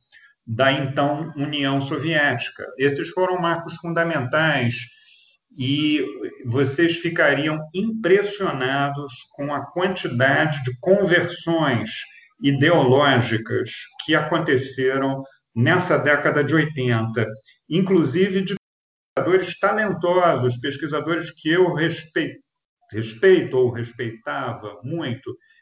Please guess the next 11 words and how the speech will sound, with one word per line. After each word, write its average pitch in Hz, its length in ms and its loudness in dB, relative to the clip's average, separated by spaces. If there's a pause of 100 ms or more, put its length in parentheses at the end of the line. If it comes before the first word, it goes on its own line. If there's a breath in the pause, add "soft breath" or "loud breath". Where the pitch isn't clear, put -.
(120)
que 156 160 0
vinham 208 400 -4
a 196 100 2
público 180 880 2
dizer 165 600 0
que 190 100 -4
o 196 60 -2
marxismo 185 800 -2
estava 143 420 0
inteiramente 165 640 0
ultrapassado. 160 880 -4